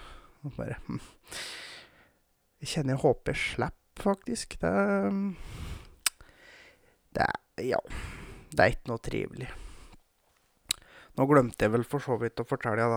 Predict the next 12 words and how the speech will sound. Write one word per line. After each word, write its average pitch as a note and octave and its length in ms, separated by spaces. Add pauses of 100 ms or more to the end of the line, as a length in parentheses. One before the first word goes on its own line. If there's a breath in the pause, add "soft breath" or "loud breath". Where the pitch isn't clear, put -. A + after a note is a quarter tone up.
(120)
at - 80
det G2 80
er A#2+ 100
søndag A2+ 400
i D#3 80
dag. F#3 240 (800 loud breath)
Toogtjuende C3+ 400
mars, - 220 (100)
klokka - 320
atten - 380
null B2+ 180
en. D#3+ 380